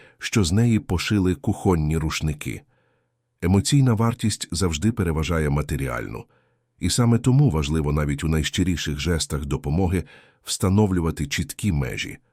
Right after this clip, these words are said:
Це не про недовіру, це про збереження того, що будувалося роками та потом. Сидячи в тій самій тихій кухні, вона розуміла, що розмова з донькою неминуча. Але це буде не просто прохання пояснити витрати.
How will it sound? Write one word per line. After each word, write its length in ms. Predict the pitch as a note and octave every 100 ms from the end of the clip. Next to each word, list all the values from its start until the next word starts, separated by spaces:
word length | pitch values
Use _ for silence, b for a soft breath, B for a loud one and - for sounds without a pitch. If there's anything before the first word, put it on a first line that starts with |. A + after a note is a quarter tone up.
| _ _ _ -
Це 220 | - D2
не 140 | D2
про 180 | C#2 E2
недовіру, 600 | E2 D2+ E2+ A2 F2 C2 b b b b _
це 160 | G#2+
про 160 | - F2+
збереження 640 | C#2 F2 G2+ D#2 D2 C#2+
того, 420 | C#2+ G#2 F#2+ E2 b b b
що 240 | - - G2
будувалося 640 | D#2+ D#2 D#2 D#2+ D2 D2+
роками 460 | C#2 C#2 C2+ B1 B1+
та 180 | - C#2+
потом. 520 | F2 - B1 G1+ - _ _
Сидячи 560 | - A#2+ A#2 A#2 - A#2
в 80 | -
тій 220 | A#2 A2
самій 380 | - A2+ A2 G2
тихій 360 | - A2 G3+
кухні, 500 | D3 C#3+ C#3+ C3+ A#2+ B B B -
вона 240 | G#2+ C#3+
розуміла, 460 | C#3+ C3+ C#3 D3 C#3+
що 200 | - A#2+
розмова 420 | A#2 A2+ C3 B2
з 60 | G2
донькою 500 | A#2 A#2 C3+ B2 A#2+
неминуча. 640 | A#2 A2+ F2+ C2+ - B1 - _ _ _ _ _ _ -
Але 200 | G#2 G#2+
це 180 | C#3+
буде 240 | A#2+ B2+ A#2+
не 100 | B2+
просто 440 | - C#3 - -
прохання 560 | - G2 - E2+ D2 C#2+
пояснити 540 | F2 E2 - F2+ D2+
витрати. 540 | D#2 D2+ C2+ A1+ -